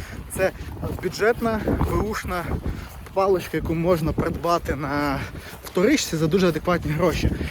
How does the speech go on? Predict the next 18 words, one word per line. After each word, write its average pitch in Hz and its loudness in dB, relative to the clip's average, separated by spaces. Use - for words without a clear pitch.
Ну 226 4
і, 214 2
е, 160 4
сьогодні 165 0
подумаємо 160 0
про 151 -2
таку - -8
тему, 180 4
е, 156 0
типу, 156 0
чи - 0
варто, 180 4
чи, 180 4
е, 160 2
ще 160 4
живе 185 4
оцей 190 4
бюджетний 180 4